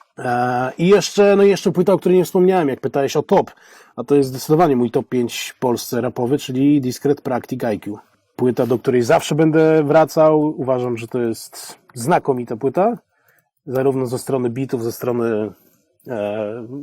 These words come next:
rapu Discreta, ze strony gości, ze strony refrenów.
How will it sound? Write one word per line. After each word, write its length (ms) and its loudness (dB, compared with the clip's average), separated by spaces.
rapu 340 4
Discreta, 560 0
ze 120 -2
strony 300 0
gości, 800 2
ze 120 -2
strony 320 0
refrenów. 800 2